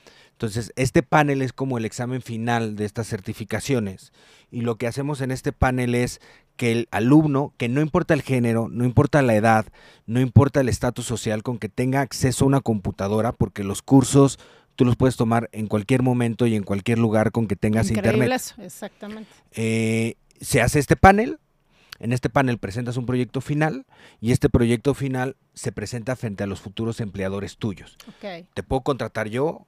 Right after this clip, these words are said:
Speaker 1: o te puede contratar un, un, alguien de la iniciativa privada, te puede contratar el propio fabricante y te pueden contratar muchos al respecto. Esa es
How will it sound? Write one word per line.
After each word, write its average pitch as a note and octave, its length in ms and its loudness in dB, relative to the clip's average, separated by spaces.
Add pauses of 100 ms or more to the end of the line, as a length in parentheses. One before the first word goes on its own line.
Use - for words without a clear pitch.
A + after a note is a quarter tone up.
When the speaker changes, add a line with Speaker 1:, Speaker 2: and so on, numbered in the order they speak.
Speaker 1:
o G2+ 100 -14
te G2+ 120 -12
puede A2+ 180 -4
contratar G#2 640 -8
un, A2 300 -12
un, A2+ 260 -14
alguien A2 260 -10
de G#2 100 -8
la G2 80 -10
iniciativa F#2+ 340 -12
privada, C3 540 -2 (260)
te G#2 100 -6
puede A2+ 160 -2
contratar G#2+ 380 -4
el G#2 80 -4
propio A#2+ 320 -8
fabricante A#2+ 760 -10
y G2+ 100 -18
te G2+ 100 -10
pueden A2 180 -6
contratar G2+ 460 -8 (100)
muchos B2 500 -4
al F#2+ 120 -6
respecto. - 420 -20 (460)
Esa - 140 -8
es B2 120 -8